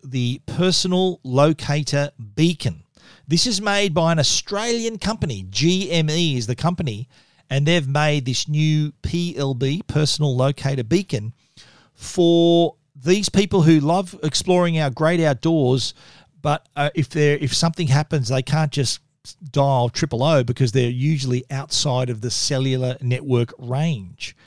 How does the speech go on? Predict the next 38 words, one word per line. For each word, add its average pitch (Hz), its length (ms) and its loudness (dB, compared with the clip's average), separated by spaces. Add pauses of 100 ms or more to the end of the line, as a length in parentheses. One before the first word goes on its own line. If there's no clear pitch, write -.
(400)
So - 180 -2
what 160 220 2
happens 147 440 0
with 127 180 -2
the 123 100 -8
P 160 240 0
L 120 120 2
B, 143 360 2
if 143 180 -8
you 123 60 -2
do 156 240 0
need 139 260 -2
to, 120 380 -2 (420)
to, 170 100 -2
if, 139 160 -4
if 131 160 0
it 135 140 0
is 156 200 4
an 127 80 0
emergency, 131 760 0 (480)
you 135 160 2
can 143 260 0
activate 127 580 0
it 160 220 -8 (260)
via, 147 480 0
and 143 120 2
it 139 100 -6
uses 139 420 2
a 135 80 2
seventy-two 185 840 0
channel 156 440 2
G 135 380 0
P 175 260 0
S 156 220 -2
receiver 156 560 0
to - 200 -2
then 139 220 2
transmit 160 800 2